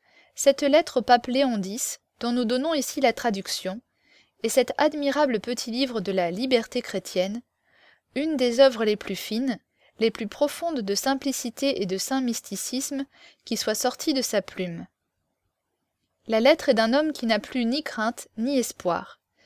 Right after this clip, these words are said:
ferme, digne, respectueuse de la personne du pape,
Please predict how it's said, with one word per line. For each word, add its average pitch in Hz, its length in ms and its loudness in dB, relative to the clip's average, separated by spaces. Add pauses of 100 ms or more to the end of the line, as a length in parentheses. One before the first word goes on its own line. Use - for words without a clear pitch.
(180)
ferme, 262 540 0 (160)
digne, 240 380 -2 (160)
respectueuse 262 640 0
de 226 80 2
la 190 100 6
personne 220 400 -2
du 190 140 -4
pape, 202 340 2